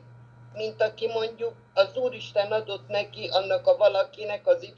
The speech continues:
Y-nak, ugye, egy, egy,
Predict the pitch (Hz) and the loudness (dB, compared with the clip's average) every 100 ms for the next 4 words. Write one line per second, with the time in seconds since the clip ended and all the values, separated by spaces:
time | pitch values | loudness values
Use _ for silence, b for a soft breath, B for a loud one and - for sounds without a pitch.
0 | - 208 202 208 214 226 233 - - - | -16 -6 -4 -2 0 0 0 -6 -20 -20
1 | - - - - 180 185 196 196 190 - | -20 -20 -16 -8 -4 6 6 6 2 -8
2 | - - 190 - - 196 - - - - | -14 -18 -16 -2 2 2 0 -4 2 2
3 | - 208 | 0 -14